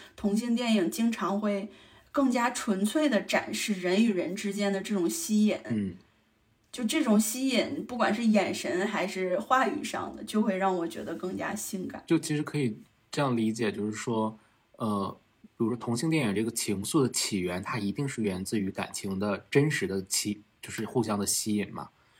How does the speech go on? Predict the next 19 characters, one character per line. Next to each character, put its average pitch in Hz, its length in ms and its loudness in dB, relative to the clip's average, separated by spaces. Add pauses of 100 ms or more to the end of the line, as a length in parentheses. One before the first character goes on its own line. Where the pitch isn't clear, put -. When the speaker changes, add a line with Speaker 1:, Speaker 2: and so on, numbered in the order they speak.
(160)
Speaker 2:
如 131 140 4
果 127 180 4
不 98 180 -4
是 147 160 0
因 135 140 2
为 127 80 2
这 139 100 0
种 107 240 0 (500)
原 107 200 0
因， 110 220 0
或 131 100 -2
者 101 100 0
是 98 60 -4
因 113 100 0
为 120 80 0
其 - 140 -6
他 151 180 -4
的 165 140 -2 (140)
因-， 120 280 0